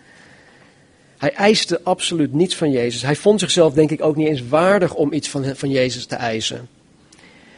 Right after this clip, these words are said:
Maar hij gaf zichzelf geheel over aan de wil van God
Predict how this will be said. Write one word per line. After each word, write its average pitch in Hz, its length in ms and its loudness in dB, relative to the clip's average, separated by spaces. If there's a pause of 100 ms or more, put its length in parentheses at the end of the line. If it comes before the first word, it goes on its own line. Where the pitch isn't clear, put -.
(180)
Maar 156 140 2
hij 156 100 4
gaf - 280 0
zichzelf 170 400 2
geheel 165 680 -2
over 190 480 0
aan 143 200 0
de 131 120 -2
wil 160 240 -2
van 147 240 -6
God - 380 -4